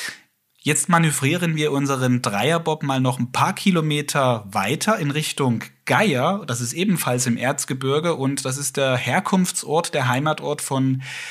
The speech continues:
äh, dem Kombinierer Erik Frenzel. Und der hat ja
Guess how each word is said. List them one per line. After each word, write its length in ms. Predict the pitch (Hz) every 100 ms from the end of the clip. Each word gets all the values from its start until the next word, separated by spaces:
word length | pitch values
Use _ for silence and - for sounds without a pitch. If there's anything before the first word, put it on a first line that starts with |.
| - - - _
äh, 240 | 123 120 120
dem 220 | 123 120
Kombinierer 800 | - 120 110 104 107 127 151 165
Erik 340 | 123 117 107
Frenzel. 540 | - - 240 220 117 104
Und 340 | 110 - -
der 160 | 123 156
hat 200 | 165 -
ja 280 | 151 147